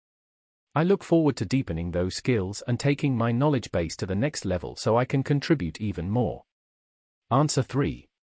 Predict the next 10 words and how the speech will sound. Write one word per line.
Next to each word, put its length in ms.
I've 200
enjoyed 380
managing 420
a 40
direct 380
report 400
in 120
my 180
current 380
role. 360